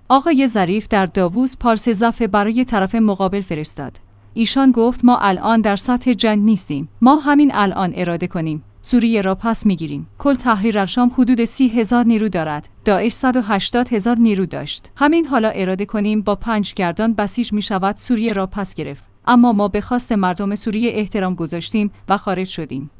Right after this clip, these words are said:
به هیچ وجه در موضع ضعف نیستیم، اما آقای ظریف این پالس را فرستاده.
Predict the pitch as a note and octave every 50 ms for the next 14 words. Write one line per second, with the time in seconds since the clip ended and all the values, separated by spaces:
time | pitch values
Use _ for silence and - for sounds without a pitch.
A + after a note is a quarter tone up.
0 | - - A#3 B3 A3 D4+ D#4+ D#4 - B3+ A#3+ A3 G3+ - - A3+ G#3 G3+ G#3 G3+
1 | G3 F#3 C4 B3 A#3 G#3 F#3+ A#3 A3+ A#3+ B3+ B3 - B3 C4+ C4 - - A#3+ G#3
2 | G3+ - - A3 A3+ A3+ A3+ - - A#3+ B3 C#4+ C#4+ B3+ B3+ A#3+ - G#3+ F#3 F3
3 | G3+ G#3 - - B3+ C4+ C4 - B3 A#3 A3+ A3+ - - G3+ G3 G3 - G3+ F3
4 | E3+ - - - D#3+ - - C#3+